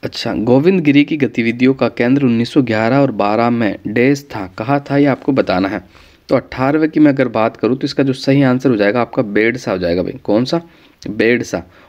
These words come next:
ऑप्शन नंबर सी जो है आपका बिल्कुल राइट आंसर हो जाएगा, बेड़सा।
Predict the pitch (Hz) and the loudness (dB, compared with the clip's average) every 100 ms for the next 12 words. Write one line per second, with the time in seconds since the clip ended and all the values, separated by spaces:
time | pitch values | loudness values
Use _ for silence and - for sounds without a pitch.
0 | _ - 135 - 160 143 131 131 147 147 | _ -4 -2 -2 0 2 2 0 4 4
1 | 143 135 131 - 127 127 143 139 117 107 | 4 0 -2 -2 0 2 2 2 2 2
2 | 107 104 107 107 101 107 123 101 92 92 | 0 -4 -2 -2 0 0 0 0 0 -2
3 | - | -8